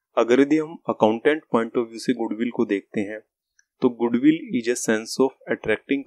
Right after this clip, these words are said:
customer, यानी कि एक customers को ये attract करने का goodwill जो है एक sense होती है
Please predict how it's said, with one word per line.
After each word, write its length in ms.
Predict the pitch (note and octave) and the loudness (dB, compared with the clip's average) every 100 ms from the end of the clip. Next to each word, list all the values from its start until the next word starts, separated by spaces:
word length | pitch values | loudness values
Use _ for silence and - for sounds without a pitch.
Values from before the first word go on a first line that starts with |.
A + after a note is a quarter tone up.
| A#2 | -6
customer, 420 | - - A#2+ C#3+ - _ _ _ _ A2+ | -6 -6 -4 -4 -8 _ _ _ _ -4
यानी 180 | A2 | -4
कि 180 | - B2+ | -2 -4
एक 100 | B2 - | -2 0
customers 520 | A#2 - B2+ B2+ - | 0 0 -2 -2 -2
को 160 | C#3 B2+ | 0 0
ये 220 | B2 B2+ C#3 _ _ C3 | 0 -6 -6 _ _ -4
attract 360 | A2+ B2+ - | 2 2 2
करने 320 | - A2 A2 | 0 0 0
का 140 | A2 A2 | -2 -2
goodwill 380 | A2 A2 A2+ A2+ | -2 -6 -6 -6
जो 160 | A2+ | -8
है 60 | A#2+ | -12
एक 120 | A#2+ | -8
sense 300 | - A2 A2+ | -4 -2 -2
होती 240 | A#2+ - A#2 | -4 -2 -2
है 200 | D#3 | -4